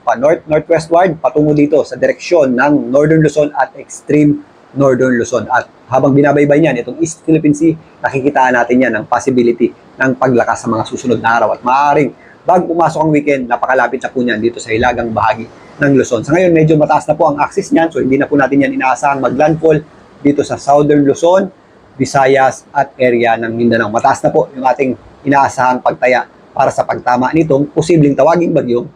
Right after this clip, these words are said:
Paulo. Bagamat malayo pa at marami pa pong posibleng magbago sa kanyang tinatahak na direksyon at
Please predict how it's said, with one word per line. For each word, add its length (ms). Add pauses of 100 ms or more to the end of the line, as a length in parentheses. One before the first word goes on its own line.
Paulo. 400 (960)
Bagamat 320
malayo 400
pa 240
at 0
marami 320
pa 160
pong 160
posibleng 400
magbago 400
sa 80
kanyang 480
tinatahak 480
na 80
direksyon 560
at 240